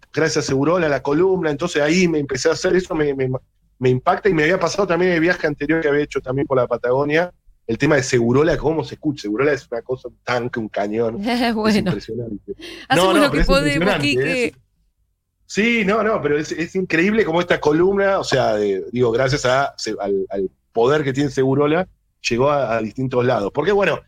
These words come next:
Speaker 1: quizás Permitido ya lo escucha algún más convencido, o alguien que quiere ya,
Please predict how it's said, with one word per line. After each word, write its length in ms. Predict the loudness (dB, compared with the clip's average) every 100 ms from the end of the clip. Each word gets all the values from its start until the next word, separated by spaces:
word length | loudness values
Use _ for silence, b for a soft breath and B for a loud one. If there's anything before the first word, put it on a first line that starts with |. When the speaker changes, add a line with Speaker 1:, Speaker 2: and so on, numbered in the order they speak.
| _
Speaker 1:
quizás 280 | -4 -2 0
Permitido 560 | 0 0 -2 0 0
ya 180 | 2 2
lo 80 | 0
escucha 400 | -2 -2 0 2
algún 220 | 2 0
más 160 | 0 -2
convencido, 880 | -2 -2 -2 -4 -2 0 2 0 -2 _ -2
o 100 | 0
alguien 160 | 0
que 100 | -4
quiere 220 | -2 -2
ya, 280 | 0 0 0